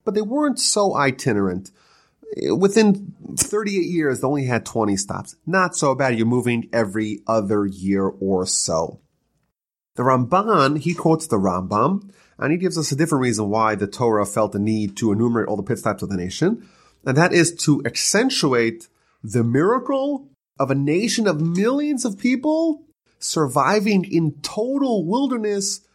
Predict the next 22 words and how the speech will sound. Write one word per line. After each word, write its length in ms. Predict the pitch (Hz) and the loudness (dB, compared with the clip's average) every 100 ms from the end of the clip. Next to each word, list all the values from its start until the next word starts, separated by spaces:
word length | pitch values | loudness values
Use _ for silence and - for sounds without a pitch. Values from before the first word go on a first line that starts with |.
| _ _ | _ _
for 320 | - - 143 | -10 -4 -2
forty 400 | 143 - 123 113 | -2 0 0 2
years. 540 | 98 98 87 80 - - _ - | 2 2 2 0 -6 -8 _ -8
They're 120 | 104 | -6
far 320 | - 139 170 | -2 2 2
from 140 | 170 156 | 2 0
civilization. 580 | 147 139 120 123 120 | 0 0 2 2 0
Don't 260 | 104 120 175 | 2 2 2
think 340 | - 170 185 | 2 2 2
that 120 | 185 110 | 0 2
they're 160 | 110 | 2
hugging 460 | 107 127 143 139 131 | 2 0 0 0 -2
civilization. 720 | 135 117 113 117 120 117 110 | 0 0 0 2 0 0 0
They're 100 | 98 | 0
next 300 | 95 107 110 | 0 0 -2
to 100 | - | -4
water. 480 | 98 127 151 139 131 | -2 2 2 2 2
They're 100 | 107 | 0
next 200 | 104 98 | -4 -6
to 180 | - - | -8 0
agriculture. 500 | 160 151 151 139 131 | 0 2 0 -2 -2
No. 440 | 143 208 127 95 | 0 2 2 -2